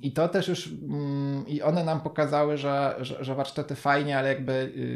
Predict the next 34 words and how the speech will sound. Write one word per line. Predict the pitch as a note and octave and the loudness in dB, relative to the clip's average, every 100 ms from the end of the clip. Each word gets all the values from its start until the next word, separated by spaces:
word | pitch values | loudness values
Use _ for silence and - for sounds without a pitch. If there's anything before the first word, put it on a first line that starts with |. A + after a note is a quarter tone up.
| A#2 | -4
ym, | B2+ B2 | -2 -4
i | B2 | 2
tam | C3+ D3 | 2 4
wydarzyły | C#3 C3+ C3 C#3 | 2 2 2 0
się | B2+ B2+ | 0 -2
ba-, | C3 B2+ | -2 0
bardzo | C3 B2+ B2+ | 0 0 0
ważne | B2+ C3 C3 C3 | 0 0 -2 -2
rzeczy | F3+ D#3+ C3+ A#2+ | -2 0 2 0
jakby | A#2 A#2 A#2 | -2 -4 -2
dla | A#2 | 0
osób | A#2+ A#2+ A#2 A2+ A2+ | 2 0 -2 -6 -6
i | - A#2 A#2 | -6 -4 -4
poczułyśmy | A2 A#2+ B2 A#2+ A#2+ A#2+ A#2+ | -6 -10 -6 -4 -4 -4 -4
też | A2+ A2+ | -4 -8
wspólnie | - B2 A2 A2+ | -8 -6 -4 -4
jakby | A2 A2+ | -4 -2
moc | A2+ A2+ - | 0 -2 -4
tej | A2+ | -4
opowieści | A2+ A#2+ A2 A2 A2+ - A2 A2 A2+ G#2 G#2 | -4 -4 -4 -4 -4 -10 -10 -8 -6 -6 -6
i | |
też | - G#2+ - | -6 -8 -8
osoby | A#2 A2 | -10 -10
się | A2 A2+ | -8 -6
dzieliły, | A2+ A2 G#2+ | -4 -4 -2
jak | G2+ A2+ | -4 -4
dla | A2 | -4
nich | A#2 | -2
ważne | A2 G#2+ A2 | 0 0 0
jest | G#2 | -2
odkrywanie | - - A#2+ A2 G#2 G#2 | -6 -8 -2 0 0 -2
tej | G#2+ G#2+ | -6 -6
własnej | G2+ G2+ A2 G#2+ | -4 -6 -6 -8
historii, | - - G2+ G2+ G2+ G#2 G#2+ | -10 -8 -2 -2 -2 -6 -8